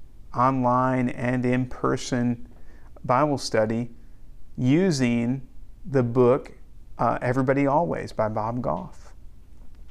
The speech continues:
Now, I say Bible study, it's really a small group study. We will be studying the Bible. We will be using Bob Goff's book as kind of a guide, and I think Bob Goff does a really good job. God's really put in his heart how to love people, even difficult people,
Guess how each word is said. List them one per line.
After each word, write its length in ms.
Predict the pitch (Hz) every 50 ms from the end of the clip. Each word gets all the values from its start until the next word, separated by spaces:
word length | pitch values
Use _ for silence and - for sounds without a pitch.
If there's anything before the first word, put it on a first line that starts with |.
| - - - - - - - - - - - -
Now, 140 | - 123 120
I 120 | 120 123 123
say 280 | - - - 143 147
Bible 320 | 143 131 127 123 123 127 120
study, 180 | - - 123
it's 120 | 123 123 -
really 180 | 165 151 131
a 60 | 123
small 340 | 120 - - 131 120 117 113
group 260 | 104 117 123 143 147
study. 380 | - - - - 117 113 127 135
We 120 | 131 127
will 180 | 120 123 123 123
be 100 | 123 123
studying 420 | 120 - - 131 123 123 120 113
the 80 | 113 107
Bible. 380 | 101 117 113 117 123 135 139 139
We 140 | 135 123
will 160 | 123 120 123 123
be 200 | 120 117 123 117
using 540 | 117 117 117 113 127 117 110 110 110 - - - - - - - - -
Bob 300 | - 120 117 117 113 117
Goff's 340 | 117 117 113 113 110 - -
book 460 | 117 104 104 113 113 120 131 - - 170 - -
as 200 | 120 113 107 -
kind 200 | - 131 117 113
of 100 | 110 110
a 40 | 107
guide, 440 | 101 113 104 101 104 117 127 127
and 120 | 117 110 110
I 60 | 110
think 240 | - - 117 110 107
Bob 260 | 120 113 113 113 113
Goff 300 | 127 120 113 120 120 -
does 180 | - 123 113 110
a 80 | 110
really 360 | 104 107 113 113 120 123 123
good 180 | 117 120 120 110
job. 320 | 113 117 107 104 104 107
God's 320 | 107 120 110 113 113 113 120
really 260 | 117 120 123 127 123
put 200 | 127 - - 123
in 80 | 117 113
his 140 | 113 110
heart 260 | - - 117 117 - -
how 140 | - - 113
to 80 | 117
love 420 | 113 120 123 131 131 117 - - -
people, 360 | - 131 110 - - 117 120
even 300 | 131 156 175 190 175 135
difficult 540 | 131 147 143 - 156 135 - - 127 - -
people, 400 | - 123 120 - - - -